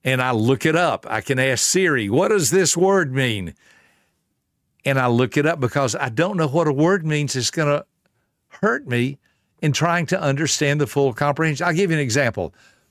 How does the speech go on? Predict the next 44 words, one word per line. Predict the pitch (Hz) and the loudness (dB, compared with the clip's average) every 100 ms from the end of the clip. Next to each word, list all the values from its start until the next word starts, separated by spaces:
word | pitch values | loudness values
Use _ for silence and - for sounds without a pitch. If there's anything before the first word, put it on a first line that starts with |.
| _ _ _ _ | _ _ _ _
Most | 156 190 - | 0 2 2
people | 165 147 135 | 0 2 0
say, | - 143 127 | 2 0 2
"My | 156 135 | 0 0
house | 147 131 - | 0 0 -2
is | 117 98 | -4 -2
my | 120 | 0
biggest | 107 127 113 104 | 2 0 0 0
asset." | 120 110 - 101 - - _ _ _ _ | 0 0 -2 -2 -6 -16 _ _ _ _
Your | 196 | 0
house | 147 190 190 - | 2 2 2 2
is | 208 180 | 0 0
not | 202 214 | 0 2
an | 202 | 0
asset. | 214 202 - 143 123 | 0 0 0 0 0
Your | 147 | 0
house | 170 196 - | 0 0 0
is | 143 | 0
a | 143 | 2
liability | 151 180 170 196 349 139 92 - _ _ _ _ - | 2 2 0 0 0 -4 -8 -14 _ _ _ _ -4
unless | 151 151 - | 0 0 2
it's | 143 - | 0 0
completely | 131 117 165 160 143 | -2 0 0 2 -2
paid | 104 139 175 170 | 0 0 0 0
for. | 123 120 120 - | 0 0 -2 -6
Here's | - 208 185 | 0 2 2
how | 185 | 0
you | 165 170 | 2 0
can | - 180 | 0 0
know. | 190 190 117 - - - | 2 2 0 -4 -14 -4
Assets | 131 131 - 135 117 - | -2 0 0 0 -2 -6
feed | - 147 165 143 | 0 2 2 0
you, | 175 185 - _ | 0 -2 -4 _
liabilities | 104 113 113 98 131 123 117 135 120 - | -2 0 0 2 2 2 0 0 -2 -2
eat | 131 131 - | 0 -2 -2
you. | 95 87 - _ _ _ - _ - | -8 -8 -12 _ _ _ -20 _ -4
You | 123 | 0
see, | 170 | 0
you | 170 123 | 0 0
have | 139 - | -2 0
to | 156 | 2
learn | 135 147 160 135 | 2 2 0 0
what | 143 151 | -2 0
words | 123 147 165 160 135 - | 0 2 2 0 -2 -4